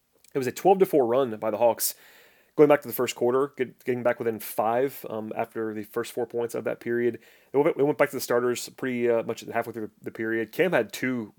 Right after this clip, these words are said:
great finishes around the rim, back-to-back possessions. There was one nice one and then a three-point play that was kind of a whirling,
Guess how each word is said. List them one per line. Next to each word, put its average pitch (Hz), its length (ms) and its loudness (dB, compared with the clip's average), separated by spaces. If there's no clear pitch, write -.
great 117 360 -2
finishes 107 360 -8
around 104 240 -6
the 98 40 -12
rim, 101 200 -8
back-to-back 110 340 -2
possessions. 104 520 -8
There 117 80 -8
was 113 100 -6
one 123 180 2
nice 123 280 0
one 120 100 0
and 110 100 -4
then 104 80 -4
a 95 40 -10
three-point 120 340 -2
play 120 240 0
that 107 120 -4
was - 120 -10
kind 120 120 -6
of 107 40 -4
a 104 60 -2
whirling, 120 600 0